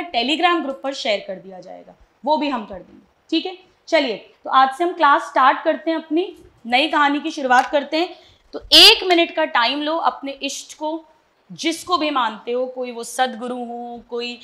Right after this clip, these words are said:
देवी देवता हैं, कोई निराकार हैं, आपके अल्लाह हैं, जिनको भी आप मानते हैं, अपने ईश्वर को एक मिनट के लिए आंख बंद करके उनसे प्रे करिए कि ये जो भी आप सोच रहे थे, हाँ, मैं ये सब कुछ करूँगा या करूँगी,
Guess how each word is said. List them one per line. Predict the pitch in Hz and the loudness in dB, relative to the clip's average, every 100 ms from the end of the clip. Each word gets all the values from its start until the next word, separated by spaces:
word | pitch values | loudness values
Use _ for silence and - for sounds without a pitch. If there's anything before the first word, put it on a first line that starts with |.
| - - 185 | -20 -16 -6
देवी | 226 240 254 | -4 -2 -2
देवता | 247 247 233 | -2 -4 -8
हैं, | 233 233 226 226 226 | -8 -6 -6 -8 -12
कोई | 233 240 | -12 -12
निराकार | 214 214 233 247 247 240 240 | -10 0 2 2 2 2 0
हैं, | 233 226 | -2 -4
आपके | 220 202 - 247 | -4 -8 -8 -4
अल्लाह | 220 220 247 247 | -4 0 0 0
हैं, | 247 240 247 _ _ | -4 -12 -16 _ _
जिनको | 185 165 381 403 427 381 330 | -10 2 4 4 -2 -2 -2
भी | 311 | 2
आप | 285 254 247 | 4 4 2
मानते | 226 220 214 254 | 0 0 -4 -12
हैं, | |
अपने | - 247 | -12 -14
ईश्वर | 214 214 - 247 254 | -12 -12 -10 -10 -10
को | 294 - 214 | -12 -10 -4
एक | 277 320 285 | -2 -2 -6
मिनट | 247 240 - | -12 -14 -14
के | 240 | -14
लिए | 240 233 | -10 -6
आंख | 208 208 | -6 -6
बंद | 190 220 262 | -8 -8 -6
करके | 277 254 277 294 320 - _ 233 | -6 -6 -6 -8 -10 -18 _ -14
उनसे | 240 277 - | -12 -10 -8
प्रे | 262 262 311 | 0 2 2
करिए | 302 294 285 349 - _ _ - | 2 2 0 -6 -8 _ _ -6
कि | 302 320 311 | -4 -4 -6
ये | 185 226 269 | -10 -2 -2
जो | 294 302 | -2 -4
भी | 285 | -2
आप | 285 | -4
सोच | 285 277 294 302 | -4 -4 -4 0
रहे | 285 | -2
थे, | 285 | -2
हाँ, | 294 220 262 | 0 4 4
मैं | 285 | 4
ये | 294 262 | -4 -6
सब | 269 - | -8 -12
कुछ | 269 - | -16 -8
करूँगा | 233 247 262 269 | -6 -6 -4 -4
या | 277 | -4
करूँगी, | 262 240 254 285 240 | -6 -6 -4 -6 -8